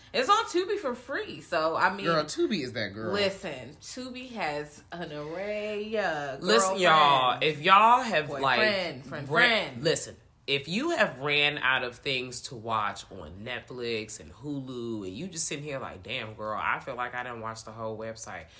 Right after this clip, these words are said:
Speaker 2: knowing that you haven't, but nothing else is really catching your eye, pull up on Tubi. Tubi has so many fucking movies just for free.
Speaker 1: Yes.
Speaker 2: Like, in the horror section, it's about four hundred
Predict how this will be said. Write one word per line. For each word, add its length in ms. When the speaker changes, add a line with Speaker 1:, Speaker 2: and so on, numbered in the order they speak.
Speaker 2:
knowing 400
that 180
you 80
haven't, 340
but 100
nothing 340
else 160
is 140
really 200
catching 380
your 60
eye, 200
pull 200
up 120
on 140
Tubi. 400
Tubi 500
has 680
so 800
many 320
fucking 440
movies 520
just 300
for 80
free. 420
Speaker 1:
Yes. 80
Speaker 2:
Like, 240
in 100
the 100
horror 360
section, 520
it's 180
about 320
four 440
hundred 300